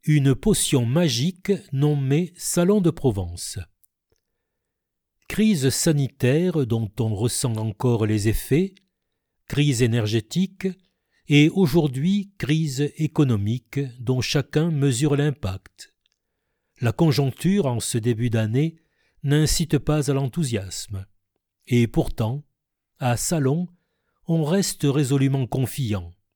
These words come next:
Nouvelle clinique, nouvelle résidence étudiante, nouveau parc photovoltaïque, arrivée de nouveaux commerces, autant de beaux chantiers qui sortent actuellement de terre,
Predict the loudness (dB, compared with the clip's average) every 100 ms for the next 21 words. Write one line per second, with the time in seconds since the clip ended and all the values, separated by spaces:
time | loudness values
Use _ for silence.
0 | _ _ _ _ _ _ 0 0 2 0
1 | -2 -4 -2 0 -2 -2 -8 -8 _ _
2 | _ _ -4 0 2 2 2 2 0 -2
3 | -4 -2 -2 -2 -4 -2 -4 -6 -8 -8
4 | -8 _ _ _ _ -8 2 2 4 2
5 | 2 -2 -2 -8 -2 0 0 0 0 0
6 | -4 -4 -6 -8 -8 -8 _ _ _ _
7 | -6 -4 -2 -2 2 2 2 0 0 0
8 | 0 -2 -2 -4 -6 -8 -8 -8 -10 _
9 | _ _ _ _ _ _ 0 0 2 0
10 | 2 2 2 0 2 2 2 0 -2 -2
11 | -2 0 0 -2 -8 -2 -2 -2 -4 -4
12 | -6 -2 0 0 0 -2 -2 -4 -6 -6
13 | -6 -8